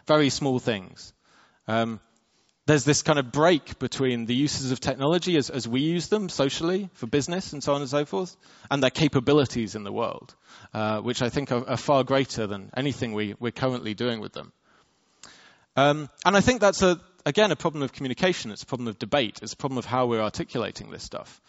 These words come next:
Um, it was strange that when I first started this project, it got a interesting, quite strong media reaction.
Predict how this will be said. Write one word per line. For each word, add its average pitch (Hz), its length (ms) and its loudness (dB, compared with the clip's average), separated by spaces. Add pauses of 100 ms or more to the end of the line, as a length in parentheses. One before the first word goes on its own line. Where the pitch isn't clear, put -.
(240)
Um, 131 300 0 (180)
it 160 80 6
was 156 400 0 (100)
strange 165 380 4
that 139 100 2
when 147 140 4
I 147 80 4
first 156 240 2
started 151 320 2
this 123 120 -2
project, 131 420 -2
it 117 60 -8
got 117 140 -2
a 110 120 0 (600)
interesting, 127 600 0
quite 131 200 -2
strong 123 280 -2
media 123 300 0
reaction. 107 480 -2